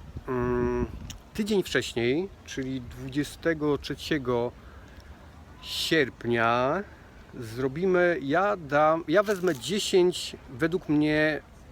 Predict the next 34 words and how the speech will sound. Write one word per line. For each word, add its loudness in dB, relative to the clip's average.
najciekawszych, 0
tych, -2
które 0
mi 0
się -4
najbardziej 0
podobają, 2
tych -6
logo-, 0
tych -2
logotypów, -2
i 0
zrobię 2
ankietę 2
na 0
Facebooku 0
z -10
tymi 0
dziesięcioma, 0
które -2
mi -2
się -6
najbardziej 2
podobają, 0
bo 2
za -2
dużo 0
osób -4
kombinuje 2
z -14
lajkami 0
i -6
tak -2
dalej. 2